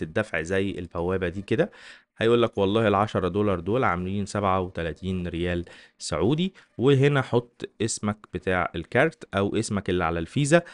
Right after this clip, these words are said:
وهنا رقم الفيزا، وهنا تاريخ الانتهاء بتاعها والسنة والرقم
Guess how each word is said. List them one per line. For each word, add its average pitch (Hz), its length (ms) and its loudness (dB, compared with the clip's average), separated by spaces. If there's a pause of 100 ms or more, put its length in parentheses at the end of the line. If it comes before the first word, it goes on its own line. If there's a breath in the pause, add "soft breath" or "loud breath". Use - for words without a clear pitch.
(280 loud breath)
وهنا 104 360 2
رقم 101 320 2
الفيزا، 113 600 0
وهنا 107 500 -2 (160)
تاريخ 95 260 0
الانتهاء 80 580 0
بتاعها 110 440 2
والسنة 123 600 -2
والرقم 98 680 -2